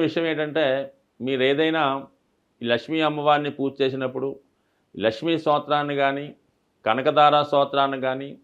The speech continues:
శ్రీ సూక్తాన్ని కానీ పారాయణ చేసినప్పుడు కంపల్సరీగా విష్ణు సహస్రనామాన్ని కూడా మీరు పారాయణ చేయవలసి ఉంటుంది. అంత చేయలేని వారు కనీసం శ్రద్ధగా వినడం వల్ల కూడా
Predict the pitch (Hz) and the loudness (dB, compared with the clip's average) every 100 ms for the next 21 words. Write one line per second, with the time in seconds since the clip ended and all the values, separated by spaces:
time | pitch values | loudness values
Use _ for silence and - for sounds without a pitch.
0 | _ _ _ _ _ - 120 151 160 156 | _ _ _ _ _ -2 0 2 2 0
1 | - 151 151 147 143 143 143 120 117 135 | 2 0 0 0 0 0 0 4 6 6
2 | 139 139 135 131 131 127 147 156 - _ | 4 0 -2 -2 -4 -6 -4 -6 -8 _
3 | _ - 107 135 151 156 160 156 147 147 | _ -4 -2 -2 0 2 4 2 -2 0
4 | 147 127 127 127 _ _ _ _ - 104 | 2 2 0 -8 _ _ _ _ -6 -4
5 | 127 - 175 - 151 151 - 156 143 143 | -4 -2 -2 4 4 4 0 0 2 2
6 | 147 143 143 131 135 139 139 127 175 - | 2 0 -2 0 2 2 2 -2 -4 -6
7 | _ _ _ _ _ - 104 127 147 147 | _ _ _ _ _ 0 6 8 6 4
8 | 143 143 135 131 123 123 135 107 104 95 | 0 2 4 4 2 0 -6 -6 -8 -10
9 | 92 _ _ _ _ - 165 160 160 165 | -10 _ _ _ _ -10 -6 -2 0 2
10 | 170 170 165 165 156 147 151 151 151 139 | 2 0 2 2 2 0 0 -2 -2 -2
11 | 139 - 120 120 151 151 151 131 131 139 | -6 -2 -2 2 0 4 4 4 2 2
12 | 139 139 139 123 131 160 | 2 2 0 0 0 0